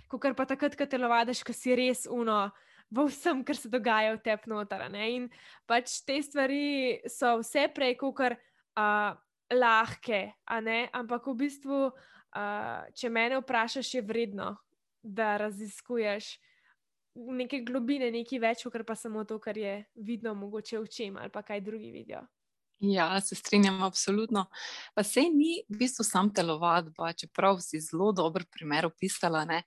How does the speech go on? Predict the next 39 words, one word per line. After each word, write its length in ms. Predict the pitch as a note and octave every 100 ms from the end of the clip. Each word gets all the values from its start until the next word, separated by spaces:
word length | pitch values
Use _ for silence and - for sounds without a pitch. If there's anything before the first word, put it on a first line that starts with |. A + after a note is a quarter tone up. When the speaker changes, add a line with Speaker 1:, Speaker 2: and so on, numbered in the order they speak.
| - - - -
Speaker 2:
Eh, 240 | F#3+ F3 -
ni 180 | G3+ C#4
samo 240 | - B3+
to, 220 | G#3 G3 G3 D#3 -
eh, 340 | D3+ D3 C#3+ - -
lahko 280 | F3 A#3 -
se 200 | D#4+ C#4 _
mi 200 | G#3+ A#3
večkrat 500 | A#3+ - - B3 -
ustavimo 600 | E3 - E3 - B3+ A3
pa 120 | F#3+ G3
pogledamo, 500 | E3+ F#3 B3+ G#3 E3+
kdaj 280 | F3 G3+ B3
vse 160 | -
Speaker 1:
Mhm. 60 | G#3+
Speaker 2:
bežimo 400 | F#3 F3 B3+ D3
sami 320 | - D#3+ E3+
od 80 | E3+
sebe, 380 | - F3 D#3 D#3
a 80 | E3
ne. 220 | D#3 F3+ - - - - -
Ker, 340 | - F3 F3
em, 720 | E3+ E3+ - D#3+ D#3+ D#3+ D#3+ - - - -
tudi 240 | C4+ C4+
ko 100 | -
smo 200 | - F#3
sami 400 | E3+ F3 F3 B3+
doma, 380 | F3+ F3 G3+ F#3
jaz, 400 | E3+ G#3+ - -
eh, 300 | E3 D3 - -
jaz 180 | G#3+ A3
recimo 320 | G3 - A3+
lahko 180 | G#3+ A#3+
iz 80 | G#3
svojega 340 | - F3+ A3 G#3
primera 420 | - F3 F3+ G#3+
povem, 320 | F3 E3+ G3
jaz 100 | G#3+
včasih, 400 | - G#3+ A3+ A3